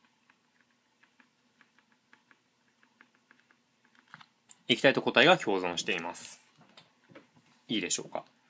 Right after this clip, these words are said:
で、凝固点はどこでカウントするかというと、ここを凝固点とします。え、本来、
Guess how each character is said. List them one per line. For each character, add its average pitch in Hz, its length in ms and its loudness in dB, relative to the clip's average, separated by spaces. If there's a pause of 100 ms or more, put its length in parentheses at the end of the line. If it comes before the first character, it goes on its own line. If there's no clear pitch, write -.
(200)
で、 202 300 6 (160)
凝 240 220 10
固 285 100 8
点 127 240 6
は 107 200 6
ど 185 120 4
こ 208 80 6
で 139 80 6
カ 110 120 2
ウ 107 60 4
ン 107 40 0
ト 101 80 -2
す 120 100 0
る 110 80 0
か 104 80 2
と - 100 -2
い 87 40 4
う 85 60 -4
と、 92 260 2
こ 170 120 2
こ 247 160 8
を 214 60 8
凝 214 160 8
固 208 160 -4
点 117 140 2
と 98 100 -2
し - 100 0
ま 101 100 -4
す。 - 140 -14 (360)
え、 151 80 8
本 302 280 10
来、 117 400 8